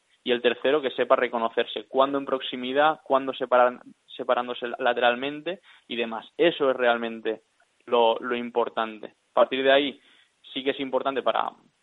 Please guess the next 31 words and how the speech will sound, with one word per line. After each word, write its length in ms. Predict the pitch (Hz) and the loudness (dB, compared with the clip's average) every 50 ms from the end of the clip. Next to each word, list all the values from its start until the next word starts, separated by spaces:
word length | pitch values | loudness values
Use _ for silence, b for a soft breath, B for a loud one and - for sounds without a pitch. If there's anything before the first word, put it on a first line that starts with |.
| _ | _
para 180 | - 117 117 110 | -2 -2 -2 -2
presentar 440 | - - - - 117 113 117 120 120 | -6 -10 -10 -12 -8 -4 -2 -2 0
toda 140 | 127 131 127 | 2 2 2
esta 160 | 123 - 123 | 2 0 -6
información 680 | 117 110 - 120 117 113 113 113 - - 147 151 151 135 | -12 -8 -6 -6 -4 -2 -4 -4 -4 -4 -4 -4 -4 -4
e 40 | 120 | -6
intervenir 500 | 113 113 117 110 110 110 110 113 120 123 | -6 -6 -6 -4 -2 -2 -4 -2 -2 -2
a 60 | 120 | -2
este 240 | 117 - _ 120 117 | -4 -4 _ -10 -8
nivel 240 | 117 117 117 120 117 | -6 -6 -4 -4 -2
de 100 | 117 117 | 0 -2
detalle 340 | 117 117 123 117 117 120 | 0 2 2 2 2 0
con 280 | 120 120 113 117 113 113 _ _ _ _ _ - | -2 -4 -6 -6 -8 -14 _ _ _ _ _ -12
respecto 360 | 117 117 - 127 120 120 117 | -10 -8 -6 -4 0 4 6
a 20 | 117 | 6
los 120 | 117 117 | 6 4
roles. 400 | 120 135 143 147 143 147 180 - - b b b b b b b _ | 6 4 4 6 6 4 0 -2 -6 b b b b b b b _
Yo 120 | 123 120 120 | -6 -6 -4
creo 160 | 120 123 123 | -2 -2 0
que 80 | 127 | 0
las 140 | 120 110 113 | 0 0 0
ruedas 400 | 113 120 120 120 117 120 120 120 | 0 0 0 2 4 2 2 2
de 120 | 123 120 117 | -2 -4 0
pase 420 | - 123 123 - - 139 139 156 b b b b b - - - | 2 2 2 2 0 -6 -10 -10 b b b b b -20 -8 -4
son, 360 | 127 117 113 113 113 110 113 - | -4 -4 -4 -4 -8 -12 -14 -10
son 180 | - 123 120 117 | -10 -8 -4 2
tareas 400 | 117 117 117 120 123 123 135 139 - - - | 4 4 6 6 6 4 4 2 -2 -8 -14
que 100 | 113 113 | -12 -8
como 200 | - 107 107 110 | -6 -6 -6 -6
introducción 720 | 107 110 120 113 107 110 - - - - 143 143 139 123 117 | -6 -4 -2 -2 -2 -2 -4 -10 -6 0 2 2 2 2 0
a, 220 | 110 - - - | -2 -2 -4 -8